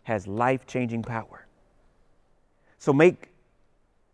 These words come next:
make your study of God's word the first part of your day. Matthew chapter six, verse thirty-three says,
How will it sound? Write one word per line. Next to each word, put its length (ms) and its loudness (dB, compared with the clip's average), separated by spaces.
make 520 2
your 180 2
study 320 2
of 100 0
God's 280 2
word 280 0
the 80 -4
first 320 0
part 280 0
of 80 -8
your 100 -4
day. 300 -8
Matthew 300 2
chapter 240 2
six, 240 -4
verse 120 -6
thirty-three 420 -2
says, 400 -4